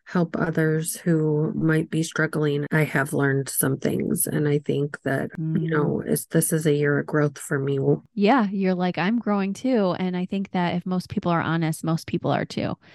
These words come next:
Speaker 1: One thing that I think is very interesting about a three, um, and as you know, I kind of was looking into my wings, um, lately, and
Speaker 2: Mm-hmm.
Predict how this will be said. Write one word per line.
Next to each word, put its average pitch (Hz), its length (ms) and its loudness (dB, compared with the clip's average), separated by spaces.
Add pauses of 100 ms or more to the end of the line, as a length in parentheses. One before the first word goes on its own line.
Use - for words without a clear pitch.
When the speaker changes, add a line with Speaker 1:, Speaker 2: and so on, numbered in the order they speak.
(140)
Speaker 1:
One 220 320 4
thing 269 420 -2
that 175 300 -4
I 180 220 -2
think 190 280 -4
is 170 180 -4
very 170 420 2
interesting 170 760 0
about 156 240 0
a 156 80 -2
three, 156 540 -4
um, 151 460 0
and 156 320 0 (360)
as 165 240 2
you 170 140 6
know, 151 400 2
I 156 140 -2
kind 160 260 -2
of 151 160 -2
was 151 220 0
looking 151 340 -2
into 143 220 -4
my 139 220 -2
wings, 147 680 -2
um, 143 640 -4
lately, 147 720 -2 (100)
and 139 540 0 (300)
Speaker 2:
Mm-hmm. 190 400 -8